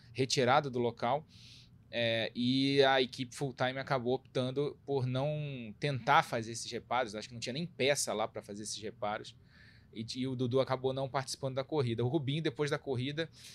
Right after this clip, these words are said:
até confessou, né, que o Dudu ficou todo dolorido no, no sábado pela manhã, e ele mesmo teve que fazer massagem no Dudu,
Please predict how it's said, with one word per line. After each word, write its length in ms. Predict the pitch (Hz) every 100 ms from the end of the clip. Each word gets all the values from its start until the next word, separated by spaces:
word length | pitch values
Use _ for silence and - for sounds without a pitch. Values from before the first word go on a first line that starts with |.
| -
até 240 | 120 120 147
confessou, 640 | 175 180 185 170 - 156
né, 100 | 135
que 320 | 123 127 117 - - - -
o 140 | 131
Dudu 260 | 127 123 139
ficou 220 | - 143
todo 300 | - 170 185
dolorido 560 | 165 156 147 151 156 127
no, 180 | 127
no 80 | 120
sábado 380 | 117 135 131 120
pela 200 | 131 127
manhã, 400 | 127 120 123 160
e 220 | 170 143 -
ele 220 | 185 247
mesmo 320 | 151 170 185
teve 180 | 165 165
que 60 | -
fazer 240 | 165 170
massagem 640 | 170 156 - 139 147 110 - - - - - -
no 100 | 139
Dudu, 460 | 131 135 113 131